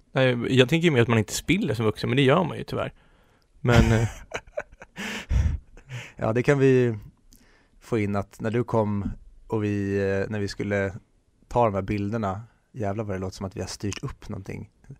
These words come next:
Speaker 2: Men du kom ju i en tröja som du fick byta för att du hade spilt köttfärssås på den.
Speaker 1: <laughs> Ja, men det var inte mitt fel.
Speaker 2: Fy fan,
Speaker 1: Vi behöver inte gå in på
Speaker 2: vi,
Speaker 1: detaljer. Men det, det är kul,
Speaker 2: vi är
Speaker 1: alltså,
Speaker 2: två vuxna bebisar.
Speaker 1: det, det, i och med att, att typ alla jobbar hemma nu,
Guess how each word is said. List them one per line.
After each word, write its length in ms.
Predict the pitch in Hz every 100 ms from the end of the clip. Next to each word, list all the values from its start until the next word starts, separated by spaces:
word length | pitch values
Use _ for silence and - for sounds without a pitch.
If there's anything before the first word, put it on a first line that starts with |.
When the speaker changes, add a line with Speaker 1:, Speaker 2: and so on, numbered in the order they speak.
| _ - - - _ _
Speaker 2:
Men 180 | 123 117
du 100 | 113
kom 280 | - 139 135
ju 80 | 117
i 20 |
en 140 | 110
tröja 380 | 104 120 107 120
som 100 | 104
du 60 | 98
fick 160 | 110
byta 400 | - 110 95 -
för 80 | 101
att 40 |
du 20 | 101
hade 100 | 95
spilt 300 | - 101 -
köttfärssås 600 | 110 - 101 - 113 -
på 120 | -
den. 100 | 139 _ - -
Speaker 1:
<laughs> 400 | - - - -
Ja, 140 | - 127
men 140 | 110
det 60 | 110
var 100 | 107
inte 180 | - -
mitt 180 | -
fel. 140 | - - - - - - - - - -
Speaker 2:
Fy 60 | 107
fan, 340 | - 120 98
Speaker 1:
Vi 60 | 127
behöver 120 | 123
inte 100 | 117
gå 60 |
in 60 | 117
på 40 |
Speaker 2:
vi, 60 | 117
Speaker 1:
detaljer. 340 | 110 117 113 -
Men 100 | -
det, 140 | 151 151
det 120 | 135
är 40 |
kul, 180 | 156 175
Speaker 2:
vi 60 | 120
är 40 |
Speaker 1:
alltså, 180 | 135 139
Speaker 2:
två 80 | 127
vuxna 420 | 127 - - 123
bebisar. 580 | 107 147 110 151 - 139 - _ -
Speaker 1:
det, 180 | - - - -
det, 640 | - 135 135 131 127 - -
i 160 | 151 175
och 40 |
med 220 | 156 139
att, 380 | 131 - 131 -
att 120 | 131
typ 180 | - 131
alla 220 | - 127
jobbar 160 | 120 127
hemma 240 | 135 143
nu, 180 | 143 107